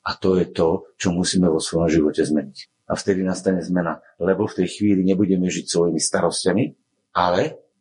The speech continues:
Božím slovom. A počúvajte, ja vám niečo prezradím. Už aj neveriaci ľudia na toto prišli.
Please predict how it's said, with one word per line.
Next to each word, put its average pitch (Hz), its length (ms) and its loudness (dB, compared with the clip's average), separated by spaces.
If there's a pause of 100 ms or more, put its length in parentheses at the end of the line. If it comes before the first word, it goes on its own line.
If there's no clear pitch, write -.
(140)
Božím 87 240 2
slovom. - 480 -2 (320)
A 98 80 -6
počúvajte, 104 480 2
ja 98 80 4
vám 98 160 0
niečo 98 240 -2
prezradím. 95 480 2 (240)
Už 110 240 2
aj - 0 -
neveriaci 113 640 2
ľudia 95 320 0
na 85 80 -4
toto - 160 -8
prišli. - 400 -6